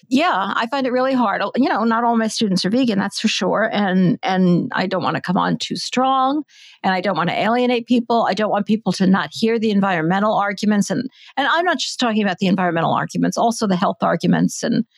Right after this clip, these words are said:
these are the issues that I, I try to at least touch on. The health issues, both systemic disease like heart disease and cancer, and the contagious diseases, which has kind of become the hottest issue, the viruses and whatever.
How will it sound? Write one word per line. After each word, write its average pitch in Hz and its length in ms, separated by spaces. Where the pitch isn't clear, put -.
these 302 200
are 320 60
the 294 120
issues 254 320
that 233 140
I, 226 240
I 220 100
try 226 300
to 208 220
at - 160
least 294 320
touch 320 300
on. 226 300
The 254 80
health 262 320
issues, 202 380
both 262 480
systemic 320 480
disease 202 400
like 214 160
heart 220 200
disease 220 320
and 214 100
cancer, 208 380
and 277 260
the 285 60
contagious 320 560
diseases, 185 520
which 190 140
has 185 180
kind 214 240
of 220 60
become 185 260
the - 60
hottest 214 340
issue, 170 380
the 220 60
viruses 202 560
and 190 100
whatever. 196 340